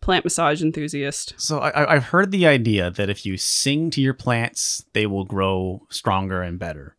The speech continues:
Speaker 1: Mm-hmm.
Speaker 2: Uh, I've not heard that if you, like, that you need to massage your plants every day for them to get their full, you know,
Speaker 1: There, there is a plant
Speaker 2: T L C.
Speaker 1: that it's not necessarily massaging, but there's a plant called a fiddle leaf fig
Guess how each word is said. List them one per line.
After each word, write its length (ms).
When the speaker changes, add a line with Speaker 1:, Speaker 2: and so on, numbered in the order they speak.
Speaker 1:
Mm-hmm. 480
Speaker 2:
Uh, 60
I've 140
not 240
heard 320
that 100
if 80
you, 320
like, 160
that 180
you 60
need 140
to 60
massage 480
your 80
plants 340
every 180
day 260
for 120
them 140
to 80
get 140
their 120
full, 520
you 80
know, 340
Speaker 1:
There, 280
there 140
is 180
a 80
plant 420
Speaker 2:
T 140
L 40
C. 160
Speaker 1:
that 60
it's 120
not 360
necessarily 600
massaging, 680
but 260
there's 180
a 60
plant 300
called 200
a 40
fiddle 320
leaf 200
fig 480